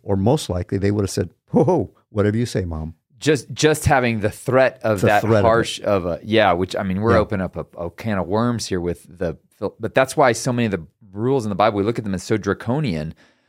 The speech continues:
Speaker 1: Right.
Speaker 2: but really just having the standard up there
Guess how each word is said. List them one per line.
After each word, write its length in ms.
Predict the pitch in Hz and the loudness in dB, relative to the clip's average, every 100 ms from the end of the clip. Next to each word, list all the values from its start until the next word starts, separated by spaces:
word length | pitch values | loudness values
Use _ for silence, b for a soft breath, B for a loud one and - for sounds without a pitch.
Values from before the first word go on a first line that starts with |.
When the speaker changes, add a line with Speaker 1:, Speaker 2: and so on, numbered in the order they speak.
| - - | -8 -4
Speaker 1:
Right. 140 | 90 | 2
Speaker 2:
but 180 | 117 107 | 2 0
really 380 | 113 139 156 110 | 2 2 2 2
just 260 | 120 120 | 0 0
having 460 | - 123 120 117 104 | 0 0 0 -2 -4
the 360 | 101 98 90 - _ _ | -4 -4 -6 -10 _ _
standard 580 | - - 135 131 143 110 | -18 -6 -2 0 0 2
up 220 | 90 - | 2 0
there 320 | 101 90 90 | 2 2 2